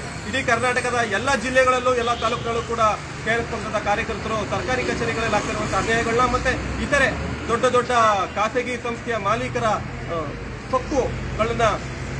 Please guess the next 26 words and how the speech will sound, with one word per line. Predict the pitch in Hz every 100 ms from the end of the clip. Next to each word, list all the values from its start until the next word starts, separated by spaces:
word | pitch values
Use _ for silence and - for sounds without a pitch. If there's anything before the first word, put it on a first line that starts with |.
| -
ಆ, | 185 180 156 131 135
ಕಂಡುಹಿಡಿದು | 226 254 262 254 233 165 139 - -
ಬಡವರಿಗೆ, | 208 269 254 247
ಕಾರ್ಮಿಕರಿಗೆ | 233 226 247 247 233 226
ನ್ಯಾಯ | 202 220
ಕೊಡೋ | 233 233
ನಿಟ್ಟಿನಲ್ಲಿ | 233 - 233 226 202
ಕೆ | - 202 220
ಆರ್ |
ಎಸ್ | 220 -
ಪಕ್ಷ | 202 220 190 160 - -
ಸಾವಿರಾರು | 202 214 240 226
ಹೋರಾಟಗಳನ್ನ | 220 226 226 220
ಮಾಡ್ತಾ | 220 214 208
ಇದೆ. | 220
ಹಾಗಾಗಿ | 226 196 220 220
ಈ | 208
ವಿಡಿಯೋ | 196 220 226
ನೋಡ್ತಿರುವಂಥ | 220 220 208 202
ಎಲ್ಲರೂ | 202 190 220 240
ಕೂಡ | 233
ಕರ್ನಾಟಕ | 220 202 196 220 220
ರಾಜ್ಯ | 202 202
ಸಮಿತಿ | 214 202 202
ಪಕ್ಷವನ್ನು | 202 185 208 196
ಬೆಂಬಲಿಸಿ | 170 226 247 220 247